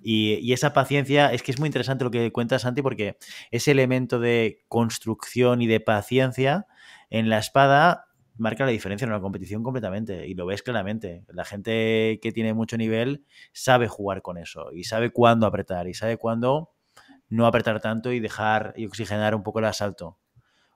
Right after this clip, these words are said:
O sea que, que clarísimamente, claro, esto, esto en pista o en sala, Santi, sí que es verdad que no se practica tanto porque no jugamos con el tiempo.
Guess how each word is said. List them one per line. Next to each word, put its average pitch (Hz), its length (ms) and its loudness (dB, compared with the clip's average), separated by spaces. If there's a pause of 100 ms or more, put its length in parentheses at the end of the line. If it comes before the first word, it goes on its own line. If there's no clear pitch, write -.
(100)
O 98 60 -10
sea 101 220 -6
que, 98 1200 -6
que 92 180 -10
clarísimamente, 113 540 -2
claro, 131 200 2
esto, 160 440 0
esto 156 260 -4
en 143 140 -4
pista 180 580 -6
o 107 140 -2
en 104 80 -2
sala, 143 480 0 (340)
Santi, 143 420 0 (160)
sí - 140 -8
que - 80 2
es 170 80 2
verdad 156 320 2
que 135 80 0
no 131 100 0
se 180 120 -2
practica 151 360 0
tanto 143 280 2
porque 123 460 -2 (260)
no 127 200 0
jugamos 139 480 2
con 107 120 -4
el 95 160 -4
tiempo. 92 480 -6